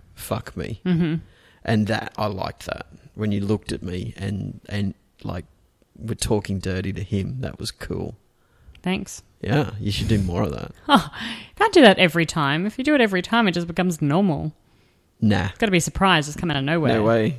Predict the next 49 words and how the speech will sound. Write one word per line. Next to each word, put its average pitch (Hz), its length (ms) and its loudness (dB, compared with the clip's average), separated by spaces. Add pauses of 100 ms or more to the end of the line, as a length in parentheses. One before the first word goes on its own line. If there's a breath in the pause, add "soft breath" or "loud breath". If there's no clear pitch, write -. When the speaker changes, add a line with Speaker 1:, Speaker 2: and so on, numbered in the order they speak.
(140)
Speaker 2:
Come 185 100 -4
out 151 80 0
of 135 60 0
nowhere 156 320 2
with - 100 0
Speaker 1:
Come 175 80 8
Speaker 2:
that. 170 100 10
Speaker 1:
out 139 80 10
of 131 60 2
nowhere. 147 480 8 (220 loud breath)
<laughs> - 200 -18
Look 139 280 4
at 196 80 8
me. 143 180 8
I'm 131 100 4
coming 135 200 4
from 98 180 -2
nowhere. 104 380 0
Speaker 2:
<laughs> 196 720 10 (480 loud breath)
Speaker 1:
So, 156 280 12
yeah, 143 720 6
so - 180 0
that 127 180 2
happened. 113 280 -2
And 123 160 0
then, 123 460 0
um, 113 600 0 (240)
you 117 360 4
came 101 520 -2
again. 113 480 0 (100)
Speaker 2:
Mm-hmm. 196 560 6
Speaker 1:
Yeah. 113 240 4 (560 soft breath)
So 139 360 6 (380)
I 143 80 8
don't 196 120 6
know 160 100 6
whether 127 140 6
we're 113 100 6
keeping 104 520 0
track 131 360 2
at - 100 -2
this 104 160 -4
point. 104 440 -2
Speaker 2:
I 190 80 6
don't 170 140 6
think 143 120 0
we 135 100 0
are. 135 260 0
Speaker 1:
No, 107 280 0